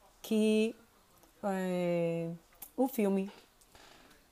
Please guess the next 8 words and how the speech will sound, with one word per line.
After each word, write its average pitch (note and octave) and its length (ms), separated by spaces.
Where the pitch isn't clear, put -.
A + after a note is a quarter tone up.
é, F#3 260
House G3+ 280
of A3 180
Gucci F#3+ 400
entrou G#3 1080
no F#3 180
Prime F#3+ 640
Video. F3 640